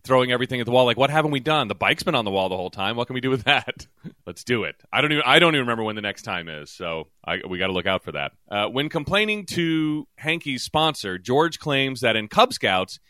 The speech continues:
he was stuck at the Webelos rank for three years. At the time George would have been a Cub Scout, like in the nineteen seventies,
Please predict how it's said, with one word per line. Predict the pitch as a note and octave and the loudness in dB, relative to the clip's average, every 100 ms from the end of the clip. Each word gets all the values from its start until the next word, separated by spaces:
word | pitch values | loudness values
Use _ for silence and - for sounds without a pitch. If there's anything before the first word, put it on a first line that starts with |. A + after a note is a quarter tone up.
| _ | _
he | B2+ | -4
was | C3 - | -4 2
stuck | D3+ D3 | 2 2
at | C#3+ | 0
the | A2+ | -4
Webelos | A2 F#3+ G3 D3+ A#2+ A#2 | 0 0 4 4 2 0
rank | G#2+ G#2 - | -2 -2 -6
for | A2 | -10
three | G2 - D#3+ D#3 | -10 -6 -2 0
years. | C3+ B2+ C#2+ C#2 - _ _ _ _ | 2 0 -2 -10 -16 _ _ _ _
At | - | -6
the | C#3 | -4
time | - E3 G3 G3+ | -2 2 2 2
George | D3 E3 E3+ D3 | 4 4 4 2
would | D3 | -2
have | |
been | C3 | -2
a | A#2+ | 0
Cub | F#3+ G3 | 4 4
Scout, | - A2+ G2+ A2+ | 4 2 2 2
like | G#2+ A2+ | -2 -2
in | |
the | A2 | -2
nineteen | A#2+ B2+ A2+ | -2 -6 -10
seventies, | - F3+ E3 G2 F#2 G2+ | 4 4 4 -2 -6 -8